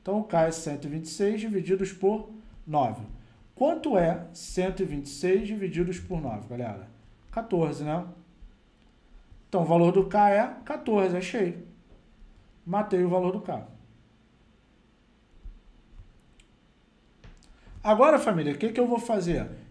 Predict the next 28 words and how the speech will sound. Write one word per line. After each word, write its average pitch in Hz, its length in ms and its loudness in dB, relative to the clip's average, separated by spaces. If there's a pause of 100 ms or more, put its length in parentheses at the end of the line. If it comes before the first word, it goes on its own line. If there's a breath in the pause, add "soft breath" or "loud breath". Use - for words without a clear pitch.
Eu 170 160 0
quero 226 260 2
só - 540 2 (520)
casas 254 360 4
térreas, 151 460 2
então 214 220 0
eu 262 60 2
vou 285 80 0
achar 302 220 -2
térreas. 151 480 0 (680 soft breath)
Ó, 190 160 10
eu 151 100 4
vi 160 80 2
uma 220 140 2
galera 254 300 6
achando 233 280 0
sobrada 240 580 2
aí, 247 180 2
sai 190 440 6
pra 269 140 8
lá, 226 380 10
hein? 208 240 0 (420 loud breath)
Para 220 360 10
de 214 100 -4
ser 240 200 2
maluco, 247 640 6
hein, 214 120 6
maluca? 214 760 4